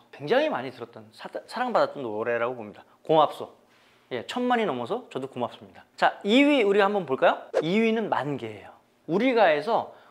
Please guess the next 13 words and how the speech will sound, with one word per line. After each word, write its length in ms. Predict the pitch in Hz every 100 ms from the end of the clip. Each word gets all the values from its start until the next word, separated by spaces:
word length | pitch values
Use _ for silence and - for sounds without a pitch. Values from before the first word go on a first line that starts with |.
| -
우산이 580 | 180 277 285 277 262 233
없어요하고 640 | 135 - 180 165 151 143
같이 260 | 131 127 -
더블 320 | 285 311 311
타이틀 480 | - 240 233 180 147
했던 300 | 151 - 160
이 120 | 131 143
만개가 720 | 110 120 113 107 135 135 - - _ _ -
굉장히 260 | 190 190
인기가 200 | 143 165
많았죠. 440 | 117 123 139 - 208 _
스트리밍 400 | - 285 269 240
수가 360 | 190 208 -